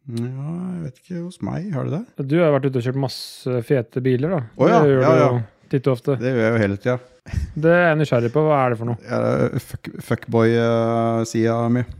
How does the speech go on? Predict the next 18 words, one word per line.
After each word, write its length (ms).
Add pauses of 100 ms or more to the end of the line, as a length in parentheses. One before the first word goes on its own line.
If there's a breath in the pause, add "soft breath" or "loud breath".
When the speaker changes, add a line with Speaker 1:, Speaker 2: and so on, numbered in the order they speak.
Speaker 2:
Ja, 100
for 120
du 80
er 80
en 60
fuckboy. 460
Du 100
er 160
med 140
de 220
store 240
gutta 280
som 140
fuckboy, 420 (380)
eller? 240 (140)
Speaker 1:
Ja. 120 (380)
Speaker 2:
Mm. 80
Speaker 1:
De, 60